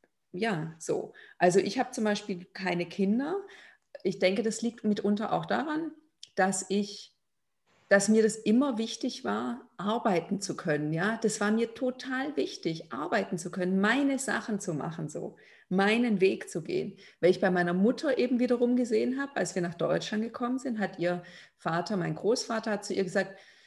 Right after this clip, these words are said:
"In Deutschland müssen die Frauen nicht arbeiten, die Renetta ist so klein, du bleibst jetzt zu Hause, dein Mann verdient genug" und so. Und meine Mutter hat erzählt, die hat die ersten zwei Jahre immer geweint, als sie an Büros mit mir vorbeispaziert ist im Kinderwagen.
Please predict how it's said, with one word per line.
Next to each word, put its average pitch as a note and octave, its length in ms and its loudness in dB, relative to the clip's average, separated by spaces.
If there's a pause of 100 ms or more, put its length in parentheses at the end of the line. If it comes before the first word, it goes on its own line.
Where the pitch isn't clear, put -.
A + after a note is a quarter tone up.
(840)
"In F3 100 0
Deutschland F#3+ 540 2
müssen F#3 220 -2
die D#3+ 80 -2
Frauen D#3+ 280 2
nicht - 180 -4
arbeiten, B3+ 680 2
die F3+ 140 -2
Renetta F3 380 2
ist D#3+ 180 -4
so - 100 -2
klein, B3 460 2 (100)
du F3+ 200 -6 (120)
bleibst E3+ 260 0
jetzt D#3+ 200 -8
zu F#3 120 -2
Hause, B3+ 380 4
dein E3+ 180 2
Mann A#3 220 2
verdient G#3 400 0
genug" G3 260 0
und F#3 120 -4
so. G3 80 -2
Und F#3+ 60 2
meine F#3+ 180 4
Mutter A#3+ 260 2
hat B3+ 100 2
erzählt, B3+ 340 2
die B3+ 60 4
hat A3+ 80 0
die - 60 0
ersten A3+ 300 0
zwei A3 220 -2
Jahre A3+ 200 0
immer A3 140 0
geweint, G#3+ 640 2
als F#3 180 2
sie F#3+ 80 -2
an F3+ 140 -2
Büros F#3+ 560 2
mit A3+ 180 -2
mir A#3+ 160 2
vorbeispaziert A#3 760 -2
ist A3+ 100 -8
im A3 80 -4
Kinderwagen. A#3 640 -4